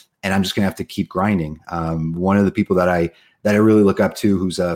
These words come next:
a phenomenal player who I've learned a lot from just, like, by being in his leagues and getting my butt kicked by him,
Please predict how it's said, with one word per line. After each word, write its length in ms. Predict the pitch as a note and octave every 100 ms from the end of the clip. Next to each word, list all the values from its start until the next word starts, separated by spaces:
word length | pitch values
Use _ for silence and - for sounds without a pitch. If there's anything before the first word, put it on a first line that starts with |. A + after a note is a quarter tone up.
| -
a 240 | G2 E2 -
phenomenal 500 | - G2+ G#2+ G2+ F#2
player 300 | - F#2+ F#2
who 80 | F2+
I've 140 | F2
learned 200 | F2+ F2+
a 40 |
lot 260 | F2 E2+ E2+
from 120 | F#2+
just, 180 | D#2+ -
like, 160 | D#2+ -
by 100 | D#2+
being 240 | F#2 F#2
in 100 | F2
his 160 | F2+ E2
leagues 320 | F2 F#2 F#2
and 80 | F2
getting 180 | E2+ D#2+
my 100 | D2
butt 240 | F#2 -
kicked 220 | - -
by 160 | F2+ F2
him, 160 | E2+